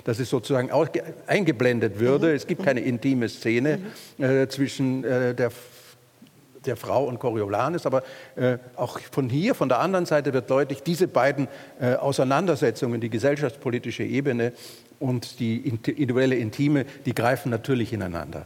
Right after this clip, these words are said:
Speaker 2: Mhm. Äh, da, mm, möchte ich jetzt fast ne, was vorwegnehmen, was ich eigentlich später nochmal auch im Hinblick auf, äh, Lilian, äh, sagen wollte, aber es ist, es liegt jetzt gerade so auf dem Tisch wie eine Karte.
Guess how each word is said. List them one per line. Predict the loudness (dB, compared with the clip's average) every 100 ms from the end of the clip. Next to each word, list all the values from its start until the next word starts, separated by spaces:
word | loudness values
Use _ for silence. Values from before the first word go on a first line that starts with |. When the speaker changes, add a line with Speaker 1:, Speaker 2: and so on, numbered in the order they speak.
| -14 -10
Speaker 2:
Mhm. | -8 -8 -12 -18 -18 -10
Äh, | -2 0 0 0
da, | 0 0 -4
mm, | -8 -6 -4 -4 -4 -4 -2
möchte | 0 0 -4
ich |
jetzt | -4
fast | -4 -4
ne, | -8 -10 -6
was | -6 -4
vorwegnehmen, | -2 -2 -2 0 0 -2 -4 -2 -2 -4 -6
was | -8
ich | -10
eigentlich | -12 -14
später | -8 -6 -6 -6 -8
nochmal | -6 -4 -2
auch | -2
im | -4 -8
Hinblick | -8 -8 -10
auf, | -10 -10
äh, | -8 -6
Lilian, | -6 -6 -6 -8 -14 -20 -20 -20 -18 -6
äh, | -2 0 0 -2
sagen | -2 -2 -2 0
wollte, | 0 0
aber |
es | -4 -6
ist, | -10
es | -10 -8
liegt | -6
jetzt | -8 -8
gerade | -4 -4 -4
so | -6 -4 -2 -2
auf | -4 -4 -6
dem | -6
Tisch | -6 -10 -8 -10 -8
wie |
eine | -8 -8
Karte. | -4 -2 -2 -6